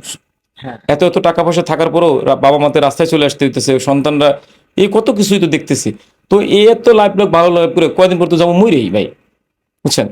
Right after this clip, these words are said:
Speaker 2: এখন ওইটা নিয়ে কোনো টেনশনই নাই। হ্যাঁ, চাইলে আমরা খুব ভালো লাইফ লং করতে পারি, দেশে বিদেশে ঘুরতে যাইতে পারি, ঠিক আছে, এটা কোনো ব্যাপারই না,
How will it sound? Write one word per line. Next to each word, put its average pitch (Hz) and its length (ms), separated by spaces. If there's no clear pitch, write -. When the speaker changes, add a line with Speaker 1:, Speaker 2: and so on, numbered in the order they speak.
Speaker 2:
এখন 196 180
ওইটা 214 220
নিয়ে 240 180
কোনো 220 140
টেনশনই 170 420
নাই। 87 160
হ্যাঁ, 120 220
চাইলে 170 420
আমরা 226 220
খুব 202 180
ভালো 156 180
লাইফ 160 260
লং 160 180
করতে 143 220
পারি, 151 160
দেশে 139 300
বিদেশে 151 300
ঘুরতে 131 260
যাইতে 143 220
পারি, 139 240
ঠিক 190 120
আছে, 190 160
এটা 160 200
কোনো 190 180
ব্যাপারই 160 340
না, 123 120